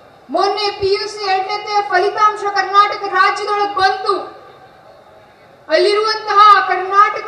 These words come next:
ರಾಜ್ಯಕ್ಕೆ ಟಾಪರ್ ಆಗಿರುವಂತಹ ಒಬ್ಬ ಯುವಕ ನಾವಿ ಅನ್ನೋರು ಒಂದು ಮಾತನ್ನ ಹೇಳಿದ್ರು.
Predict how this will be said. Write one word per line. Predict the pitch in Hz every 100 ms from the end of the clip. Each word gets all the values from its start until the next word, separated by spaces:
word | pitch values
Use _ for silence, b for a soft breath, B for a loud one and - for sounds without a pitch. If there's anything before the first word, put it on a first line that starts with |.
| 403
ರಾಜ್ಯಕ್ಕೆ | 381 381 427 415 427 415
ಟಾಪರ್ | 370 381 381 -
ಆಗಿರುವಂತಹ | 403 403 403 403 403 403 392 392
ಒಬ್ಬ | 392 403 339
ಯುವಕ | 392 415 427 415 359 - - - - - 240
ನಾವಿ | 294 359 415 440
ಅನ್ನೋರು | 427 415 427 427 427
ಒಂದು | 392 381
ಮಾತನ್ನ | 392 403 415 415 403 370
ಹೇಳಿದ್ರು. | 370 370 277 254 -